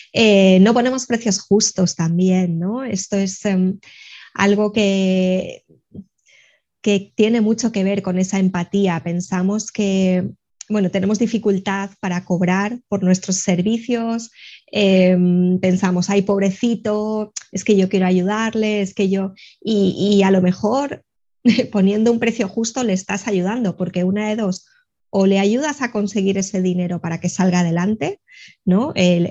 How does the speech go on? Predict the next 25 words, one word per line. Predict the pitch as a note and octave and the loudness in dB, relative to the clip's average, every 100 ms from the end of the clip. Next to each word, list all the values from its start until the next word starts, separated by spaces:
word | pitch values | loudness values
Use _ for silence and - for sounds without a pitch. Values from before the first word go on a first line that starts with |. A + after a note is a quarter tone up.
| - | -6
a, | - - - - - _ _ _ | -10 -10 -10 -14 -20 _ _ _
con | A3+ F#3+ | 2 4
tu | G3+ F#3+ | 4 2
precio | G#3 A3 A#3 A#3 | 2 2 2 0
simbólicamente | A3 G3+ G#3 G3+ G3 G#3 A3 | 2 2 2 0 -2 -2 -4
estás | G#3 G3 F#3+ - - | -6 -6 -6 -8 -4
ayudándole | F#3+ F3+ F#3 G3 G#3 G#3 | 0 2 2 -2 -2 -4
a | F3+ | -4
decir, | F3 F#3 E3+ | -4 -4 -2
"Vale, | F3+ F3 F3 _ - - | 0 -2 -4 _ -20 -8
voy | G3+ G3+ | -2 0
a | B3 | 2
buscarme | B3 A3+ - A3 A#3 B3+ F4 - | 0 -2 -4 -4 -4 -6 -8 -6
una | G#3 G3 | -4 -4
forma | - G#3+ A3+ A#3 G#3+ | -2 -2 -2 -2 -2
de | G3+ | -2
poder | G#3 F#3+ F3+ G#3 A3 B3 - | -2 -2 0 -2 -4 -8 -4
pagar | F#3+ G3 G3+ G#3 G3+ | -2 -2 -2 -4 -4
tal", | G#3+ C4 C#4+ _ - - - _ _ | -4 -4 -6 _ -20 -20 -20 _ _
eh, | A#3+ G#3+ G3+ G3 | 2 6 4 4
o | A#3 | 4
bien | G#3 G3+ A3 C4 | 4 4 2 2
le | B3 | 2
dices | F#3+ F#3+ G3+ | 2 2 0
directamente, | G3 F#3 F#3 F#3 F#3 F#3+ A3 B3+ - | 2 0 0 -2 0 -2 -2 -6 -8